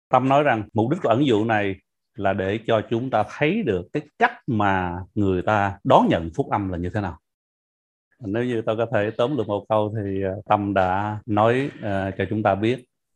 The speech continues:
ờ, rất là tốt. Ờ, chúng ta được biết rằng cái hạt giống mà được gieo ra ở đây ấy là phúc âm của Chúa. Khi được truyền ra thì cái mảnh đất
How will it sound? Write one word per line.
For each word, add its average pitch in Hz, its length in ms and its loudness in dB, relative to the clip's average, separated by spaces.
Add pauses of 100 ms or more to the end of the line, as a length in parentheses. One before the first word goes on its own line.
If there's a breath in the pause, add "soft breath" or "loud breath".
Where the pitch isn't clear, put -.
ờ, 95 180 -4
rất 127 160 0
là 104 120 4
tốt. 113 260 2 (500)
Ờ, 135 140 -4
chúng 180 120 2
ta 170 100 6
được 123 260 4 (280)
biết 190 320 2
rằng 113 360 -2
cái 190 120 -2
hạt 107 240 0
giống 190 360 4 (320)
mà 107 100 -2
được 107 180 -4 (140)
gieo 139 240 4
ra 127 140 4
ở 120 120 2
đây 123 260 0 (460)
ấy 127 140 -2
là 113 140 -2
phúc 226 360 -6
âm 113 440 -4
của - 180 -6
Chúa. 151 320 0 (920)
Khi 139 560 2
được 98 220 -2 (460)
truyền 107 260 6
ra 110 320 0 (920)
thì 98 460 -2 (400)
cái 180 100 2
mảnh 135 440 0
đất 262 160 4